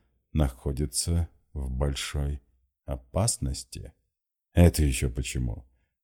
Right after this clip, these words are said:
Потому что они введут Джао вакцину, далее трансформация, и через десять-пятнадцать часов появятся десятки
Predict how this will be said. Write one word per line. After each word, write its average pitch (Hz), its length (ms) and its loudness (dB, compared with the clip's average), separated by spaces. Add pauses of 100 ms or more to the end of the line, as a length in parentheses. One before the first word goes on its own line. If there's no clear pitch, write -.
Потому 85 500 2
что - 240 -2
они 87 360 2
введут 80 640 0
Джао 85 380 0
вакцину, 76 880 -2 (340)
далее 87 440 6
трансформация, 85 1080 2 (260)
и 92 140 6
через 92 380 6
десять-пятнадцать 95 1080 2
часов 92 480 2
появятся 92 640 2
десятки 90 720 4